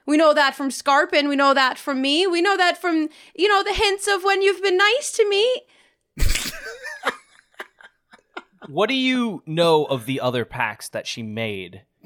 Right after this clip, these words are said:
Speaker 2: with the other demons? 'Cause if we, if we need to move quickly, how can we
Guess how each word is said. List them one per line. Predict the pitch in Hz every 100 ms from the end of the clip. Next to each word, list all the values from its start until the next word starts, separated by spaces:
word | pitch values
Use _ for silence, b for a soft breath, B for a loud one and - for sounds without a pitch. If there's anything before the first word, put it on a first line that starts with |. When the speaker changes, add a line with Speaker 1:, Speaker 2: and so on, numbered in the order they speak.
| 95
Speaker 2:
with | - 131 -
the | 123
other | 110 107
demons? | 95 - 98 85 - _ _ _ _ _ _ _ _ _
'Cause | - 156 123
if | 165 147
we, | 202 214 208 202 - b b b b b b b b b _ -
if | - 180
we | 185 214
need | 220 214 -
to | 185 147 _ _ _ _ _ _ _ _ _
move | 143 208 214 -
quickly, | 220 214 123 113 113 -
how | 165 180
can | 196 185
we | 175 156 139 117